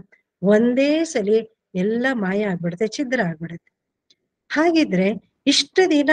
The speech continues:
ನಾನ್ ಸಂತೋಷವಾಗಿದ್ದೆ ಅಂತ ಅಂದ್ಕೊಂಡಿದ್ನಲ್ಲ, ಇವಾಗ ಯಾಕೆ ನನಗದು ಅನುಭವಿಸಕ್ಕೆ ಆಗ್ತಾ ಇಲ್ಲ? So ಇಂಥ ಸಿ-, ಆ, ಆ,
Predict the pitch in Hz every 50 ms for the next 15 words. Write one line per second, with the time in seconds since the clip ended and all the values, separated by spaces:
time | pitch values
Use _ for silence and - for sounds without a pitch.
0 | 320 311 285 277 269 262 - 226 214 220 220 - 311 311 294 - 262 247 247 226
1 | - 254 240 220 240 233 240 233 247 240 226 214 202 247 269 285 - 302 285 277
2 | 247 226 208 175 175 180 175 170 175 196 240 247 - _ _ _ _ _ _ _
3 | _ _ - 208 262 320 330 339 349 311 - 277 254 247 247 269 262 254 233 220
4 | 220 214 226 220 233 226 208 190 240 277 262 254 220 202 - 214 196 196 233 226
5 | - - 180 180 175 175 - - 180 170 165 175 190 196 180 175 175 _ _ _
6 | _ _ _ _ _ - 302 285 247 247 311 330 320 339 330 330 320 320 - 254
7 | 240 254 233 214 208 202 190